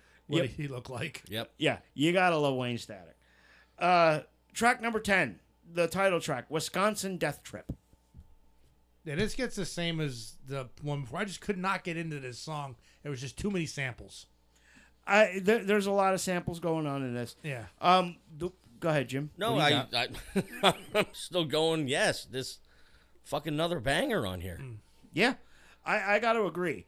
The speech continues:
Speaker 2: And my, my, my biggest note on this, and this really goes through the whole album, the playing is so fucking clean.
Speaker 3: Yes.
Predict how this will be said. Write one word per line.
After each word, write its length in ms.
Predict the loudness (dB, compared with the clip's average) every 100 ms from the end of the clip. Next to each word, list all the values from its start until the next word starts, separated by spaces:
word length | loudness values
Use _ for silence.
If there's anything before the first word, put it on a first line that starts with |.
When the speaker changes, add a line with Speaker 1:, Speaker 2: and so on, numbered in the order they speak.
| _ _
Speaker 2:
And 220 | -4 -2 -2
my, 240 | -4 -4
my, 440 | -4 -2 -2 -4 -8 -8
my 380 | -4 -2 -2 -4 -16 _ _ -6
biggest 440 | -4 -4 -4 -8 -6
note 340 | -2 0 -2 -4
on 240 | -6 -4 -4
this, 280 | -4 -6 -6
and 180 | -6 -6
this 240 | -8 -10
really 300 | -8 -6 -4
goes 240 | -4 -4
through 100 | -4
the 100 | -6
whole 220 | -4 -6 -6
album, 320 | -8 -10 -12 -16 _ -20 -20 -20 _
the 100 | -6
playing 760 | -4 -6 -4 -2 -2 -6 -8 -16 _ _ _ _ -16
is 240 | -12 -8
so 600 | -6 -4 -4 -4 -6 -8 -16 -16
fucking 760 | -16 -10 -8 -8 -10 -12 -12 -14
clean. 460 | -18 -16 -14 -14 -18 -20 _ _
Speaker 3:
Yes. 440 | -10 -8 -8 -12